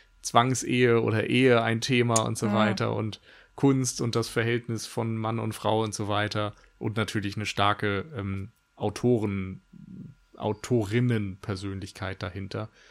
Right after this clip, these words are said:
Speaker 1: Also vielleicht noch mal eine Empfehlung für alle, die den nicht gesehen haben und, äh, ähnliches Futter suchen.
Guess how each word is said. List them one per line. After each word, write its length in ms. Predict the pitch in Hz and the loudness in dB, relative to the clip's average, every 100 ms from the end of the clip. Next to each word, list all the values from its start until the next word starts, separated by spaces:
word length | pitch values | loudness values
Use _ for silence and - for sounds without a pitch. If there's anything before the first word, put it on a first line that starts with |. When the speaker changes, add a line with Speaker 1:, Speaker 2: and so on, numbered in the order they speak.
| - _ _ | -20 _ _
Speaker 1:
Also 460 | - 101 98 95 92 _ _ _ _ | -6 -4 -4 -6 -8 _ _ _ _
vielleicht 480 | - 104 101 104 - | -6 0 2 0 -2
noch 140 | 95 | -4
mal 100 | 98 | -2
eine 100 | 95 | -4
Empfehlung 480 | 98 - 104 101 95 | -6 -4 -4 -4 -6
für 200 | - 101 | -6 -6
alle, 180 | 98 92 | -6 -8
die 100 | 90 | -8
den 160 | 95 | -4
nicht 240 | 104 123 - | -4 -4 -4
gesehen 440 | 101 95 101 98 | -4 -2 -4 -4
haben 340 | 104 98 95 | -4 -4 -6
und, 320 | 98 92 - - | -8 -10 -8 -8
äh, 400 | - - - - | -8 -8 -10 0
ähnliches 520 | 139 147 139 113 104 | 2 4 2 -2 -6
Futter 320 | - 131 101 92 | -6 -4 -4 -8
suchen. 300 | 107 - | -10 -14